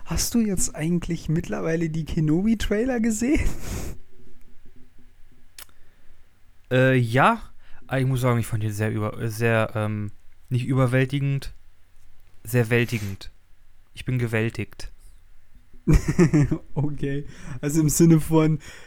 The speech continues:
Speaker 1: der Hype zu den Trailern war ein bisschen zu übertrieben. Als du sie
Speaker 2: Ich
Speaker 1: dann
Speaker 2: meine,
Speaker 1: gesehen
Speaker 2: das
Speaker 1: hast,
Speaker 2: ist
Speaker 1: hast
Speaker 2: halt
Speaker 1: du
Speaker 2: eine
Speaker 1: gedacht,
Speaker 2: Wüste.
Speaker 1: war okay so.
Speaker 2: Also der Trailer ist halt wirklich, da ist eine Wüste, es spielt ein bisschen Musik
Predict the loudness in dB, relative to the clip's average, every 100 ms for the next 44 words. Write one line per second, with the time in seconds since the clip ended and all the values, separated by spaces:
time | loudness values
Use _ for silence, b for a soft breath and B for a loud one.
0 | B -8 2 2 4 2 2 0 0 4
1 | 4 4 4 6 4 4 2 2 0 0
2 | 0 -2 -2 0 0 0 -2 -2 -2 -4
3 | -6 -6 -4 4 6 8 8 8 6 4
4 | 2 4 4 4 4 4 4 4 2 2
5 | 4 4 2 0 0 4 4 4 B B
6 | 0 0 2 2 2 4 4 2 0 0
7 | 0 -2 -4 B -2 2 2 4 4 4
8 | 2 0 -2 0 -2 -2 -12 -2 2 4
9 | 4 4 4 2 4 2 2 0 2 2
10 | 2 -2 -2